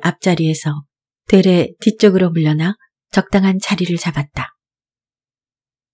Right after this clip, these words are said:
그렇게 하는 게 그의 큰 키에 어울렸지만 나는 혹시나 그가 카메라를 노리는 좀도둑일지도 모른다고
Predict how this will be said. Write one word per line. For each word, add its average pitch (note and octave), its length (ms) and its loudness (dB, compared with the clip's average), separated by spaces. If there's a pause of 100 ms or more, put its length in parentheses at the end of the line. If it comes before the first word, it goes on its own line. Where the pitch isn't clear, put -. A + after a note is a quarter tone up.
(400)
그렇게 G#3+ 380 4
하는 A3 300 2
게 E3 320 -2 (320)
그의 F#3 420 4
큰 A#3+ 240 2
키에 F3 400 0
어울렸지만 D#3+ 800 -2 (500)
나는 G3+ 320 6
혹시나 F3+ 580 0 (380)
그가 F#3 300 4
카메라를 A3+ 640 4
노리는 F#3 520 2 (180)
좀도둑일지도 F#3+ 880 4
모른다고 E3+ 720 0